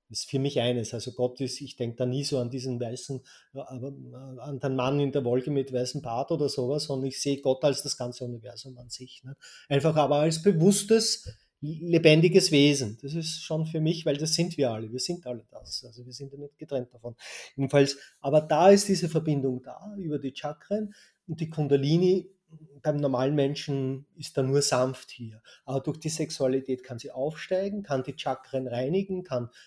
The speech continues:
diese ganzen Traumata, die wir vorher besprochen haben,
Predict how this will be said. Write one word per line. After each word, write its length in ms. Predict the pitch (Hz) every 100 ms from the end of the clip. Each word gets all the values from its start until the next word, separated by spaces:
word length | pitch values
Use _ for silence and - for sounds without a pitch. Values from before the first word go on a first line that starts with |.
| _ -
diese 160 | 131
ganzen 360 | 143 135 147 127
Traumata, 800 | 139 127 123 113 160 - 156 139
die 140 | - 123
wir 220 | 127 123
vorher 260 | - 135 151
besprochen 500 | 143 - 135 135 127
haben, 200 | 127